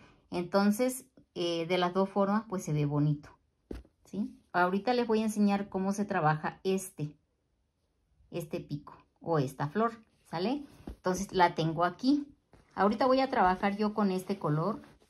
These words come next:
verde. Es un verde muy bonito.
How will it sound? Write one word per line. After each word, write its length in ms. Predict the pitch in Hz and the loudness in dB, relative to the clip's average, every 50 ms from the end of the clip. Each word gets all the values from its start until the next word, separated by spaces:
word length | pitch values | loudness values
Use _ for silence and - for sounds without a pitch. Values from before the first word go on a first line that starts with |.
| _ _ _ _ _ _ | _ _ _ _ _ _
verde. 600 | - 151 170 185 180 190 190 185 220 262 320 349 - _ _ _ _ _ _ _ _ _ _ _ - | -6 0 2 4 4 4 2 -2 -2 -4 -6 -6 -10 _ _ _ _ _ _ _ _ _ _ _ -14
Es 140 | 170 156 190 | -12 -8 -4
un 120 | 185 185 | -2 0
verde 260 | 180 175 175 185 180 | 0 0 0 0 -2
muy 180 | 170 170 175 175 | -2 -2 -4 -4
bonito. 640 | 170 180 175 170 165 165 156 - - 339 370 370 | -4 -4 -2 -2 -4 -4 -4 -6 -6 -6 -6 -8